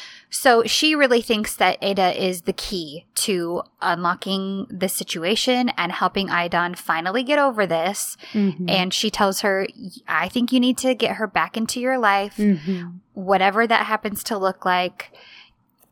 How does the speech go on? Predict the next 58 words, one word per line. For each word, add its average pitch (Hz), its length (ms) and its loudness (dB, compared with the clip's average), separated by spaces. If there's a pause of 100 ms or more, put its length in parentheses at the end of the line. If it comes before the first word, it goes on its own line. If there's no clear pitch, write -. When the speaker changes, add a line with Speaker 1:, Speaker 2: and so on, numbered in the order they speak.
(120)
Speaker 1:
I 202 140 2
think 208 180 -4
that 185 180 -2
this 202 160 -2
is 214 80 -4
gonna 202 200 -2
be 196 100 0
the 190 80 -2
most 190 260 -2
important 214 480 -2
thing 233 160 -2
for 254 160 -4
you 277 500 -2
as 190 240 0
far 190 200 2
as 180 180 -4
moving 180 420 -10
on 311 440 4
and 202 240 2
being 180 160 4
able 180 220 2
to 180 100 -2
Speaker 2:
Mm-hmm. 180 40 -8
Speaker 1:
get 180 140 2
over 170 220 2
this." - 400 -8 (1000)
Speaker 2:
Now, 240 200 8
I 233 140 8
will 277 100 8
say 269 160 4
props - 380 6
to - 80 0
Idan 190 440 2
for 220 120 4
being 190 220 0
like, 175 460 2
"Isn't 262 240 4
that 415 160 8
a 403 40 8
little 302 200 6
selfish? 247 680 4
Like, 185 300 4 (240)
Speaker 1:
Mm-hmm. 202 520 2
Speaker 2:
we 262 160 8
basically 233 480 4
are 233 100 6
the 208 100 4
reason 196 300 2
her 196 140 2
life 170 260 0
is 196 140 -2
ruined, 208 340 2
and 185 100 0
I'm 180 140 0
supposed 180 360 -4
to 190 60 -2
just, 175 200 -2
like, - 320 -2